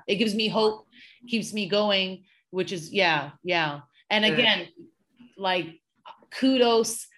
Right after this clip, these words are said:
Speaker 1: more than kudos. Like, kudos is a small word compared to what you deserve for everything you go to, having,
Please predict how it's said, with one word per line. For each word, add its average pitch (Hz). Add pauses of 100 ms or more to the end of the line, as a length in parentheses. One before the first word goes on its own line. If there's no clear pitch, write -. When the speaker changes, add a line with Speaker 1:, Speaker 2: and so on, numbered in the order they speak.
(360)
Speaker 1:
more 240
than 208
kudos. 170
Like, 175
kudos 285
is 220
a 220
small 233
word 180
compared 208
to 196 (220)
what 233
you 233
deserve 196 (200)
for 202 (280)
everything 220
you 208
go 196
to, 175
having, 175